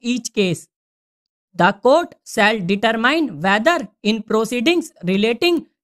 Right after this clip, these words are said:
to interim custody there are sufficient and compelling reasons to persuade the court to change the custody of the minor children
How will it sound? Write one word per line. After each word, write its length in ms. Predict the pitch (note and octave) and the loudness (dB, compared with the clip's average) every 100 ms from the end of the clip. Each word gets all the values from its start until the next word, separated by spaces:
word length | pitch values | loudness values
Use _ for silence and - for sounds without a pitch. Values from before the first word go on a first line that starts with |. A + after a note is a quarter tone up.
| _ | _
to 220 | B3+ C4 - | -2 -2 -2
interim 480 | A3+ G#3 C4 D4+ | -4 0 2 2
custody 680 | C#4+ A#3 A3 B3 A#3+ F4 D#4 - | 0 -2 -2 -2 0 0 -2 -8
there 420 | D#3 F3+ A#3 C4 - | -4 0 2 0 0
are 300 | G3+ D4+ D4 | 2 2 0
sufficient 760 | - G3+ A#3+ A3 D4 F4 D#4+ - _ _ | -6 -6 -6 -2 0 2 0 -4 _ _
and 280 | - G3+ G#3+ - | -2 -2 -2 -4
compelling 540 | G3 G3+ G#3 A#3 C4+ D4+ G3+ | -2 0 0 0 0 -2 -2
reasons 520 | G#3+ A3 E4+ E4+ - _ _ | -2 0 0 0 -6 _ _
to 120 | A#3 | -6
persuade 720 | A3+ G#3+ G#3+ - A#3+ D#4+ D4 G#3+ - | -2 0 0 -2 0 2 0 -6 -6
the 220 | E3 G#3 - | 0 0 2
court 340 | A#3 D#4+ F4 _ _ _ | 2 2 0 _ _ _
to 120 | - A3 | -8 -6
change 440 | - A#3 C4 A#3+ | -2 0 0 -2
the 160 | G3+ A3+ A3+ | 0 0 0
custody 600 | G#3+ G#3+ A#3 A#3 E4+ D#4+ - | -4 0 0 2 0 -2 -4
of 180 | G#3+ G#3 G3+ | -4 -4 -2
the 80 | A3 | 0
minor 440 | G#3+ G#3 A3 B3 | 2 0 0 -4
children 540 | C4 - A3 A#3+ E4+ | -4 -4 0 2 2